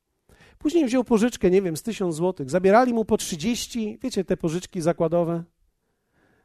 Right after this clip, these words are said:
Zabierali mu później po trzydzieści czy pięćdziesiąt złotych miesięcznie, bez procentów.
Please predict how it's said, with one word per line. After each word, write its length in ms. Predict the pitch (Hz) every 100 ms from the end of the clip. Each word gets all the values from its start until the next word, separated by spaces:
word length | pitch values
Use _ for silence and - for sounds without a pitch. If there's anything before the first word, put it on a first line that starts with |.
| -
Zabierali 460 | 175 185 196 208
mu 100 | 196
później 320 | 180 208 196
po 120 | 190 190
trzydzieści 840 | - 160 180 190 - 202 185 180 _ _ _
czy 140 | - 147
pięćdziesiąt 580 | 170 165 190 190 185 160
złotych 400 | 185 196 185 -
miesięcznie, 680 | 160 - 190 185 185 180
bez 260 | 165 175 185
procentów. 680 | 175 175 185 180 180 170